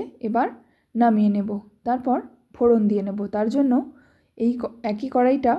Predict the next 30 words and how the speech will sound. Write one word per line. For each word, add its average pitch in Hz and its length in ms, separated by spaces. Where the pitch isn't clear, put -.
ভালো 214 260
করে 220 220
ধুয়ে 214 300
নিয়ে 214 220
তাতে 226 260
এক 214 240
চা 202 120
চামচ 208 340
তেল 226 220
গরম 240 320
করে 262 200
তাতে 202 160
হাফ 202 220
চা 208 120
চামচ 220 380
পাঁচ 202 240
ফোড়ন 247 260
আর 196 220
অল্প 202 280
একটু 254 320
কচি 214 340
নিম 226 280
পাতা 220 240
ফোড়নে 214 380
দেব। 190 180
যখন 233 360
সুন্দর 233 460
গন্ধ 214 320
বের 233 280
হবে 233 220